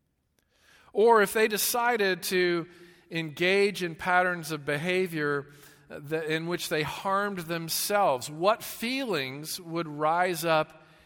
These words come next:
in you? If those feelings don't include anger, you've got to ask the question, how dear are they to you really?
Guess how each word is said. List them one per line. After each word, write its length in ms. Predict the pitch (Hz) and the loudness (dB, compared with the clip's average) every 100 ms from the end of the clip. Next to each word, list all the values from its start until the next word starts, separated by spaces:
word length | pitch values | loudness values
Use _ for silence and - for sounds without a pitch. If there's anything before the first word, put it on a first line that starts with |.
| _ - | _ -10
in 240 | 170 165 | -6 -4
you? 400 | 175 233 185 - - - - - _ - | -4 0 0 -2 -10 -20 -20 -20 _ -4
If 180 | 180 - | -4 0
those 280 | 196 180 | 2 2
feelings 720 | - - 233 247 214 170 147 135 | -2 -4 -2 -2 -2 -4 -8 -8
don't 460 | 151 175 220 226 | -2 0 0 -2
include 680 | 190 175 - 196 196 190 175 - | -8 -10 -6 0 0 0 -4 -6
anger, 440 | 165 202 220 175 151 | -2 -2 -2 -4 -4
you've 160 | 156 | -4
got 120 | 180 | -2
to 60 | 175 | -2
ask 240 | 180 180 | -2 -4
the 60 | - | -10
question, 480 | - 208 226 - 151 | -10 -6 -6 -6 -10
how 340 | - 185 202 | -10 -6 -6
dear 460 | 165 143 180 185 185 | -6 -6 -6 -4 -6
are 320 | 147 175 190 | -4 -2 -2
they 220 | 180 170 | -4 -6
to 240 | 160 - 156 | -6 -8 -6
you 500 | 147 131 135 143 147 160 | -6 -8 -8 -10 -12 -14
really? 420 | 208 214 127 | -10 -8 -8